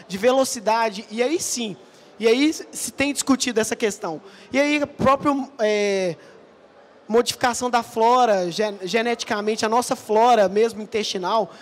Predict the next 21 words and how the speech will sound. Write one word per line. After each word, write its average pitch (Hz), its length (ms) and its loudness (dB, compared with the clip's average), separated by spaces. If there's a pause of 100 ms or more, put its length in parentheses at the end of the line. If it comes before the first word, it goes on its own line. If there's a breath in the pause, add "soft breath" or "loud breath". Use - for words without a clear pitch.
(140 loud breath)
que - 100 -18
também 220 260 2
é - 20 2
muito 220 260 -2
poderosa, 208 840 2 (320 loud breath)
a 220 100 0
própria 254 380 0
manipulação 269 720 0
de 214 100 -8
bactéria, 226 560 -2
que 233 120 -6
aqui 220 160 -8
em 247 60 -4
São 226 240 -2
Paulo 226 240 0
eu 214 40 -2
sei 220 180 -2
que - 140 -8
existem 202 720 -6 (320 loud breath)
esse 208 220 0
processo 220 840 -2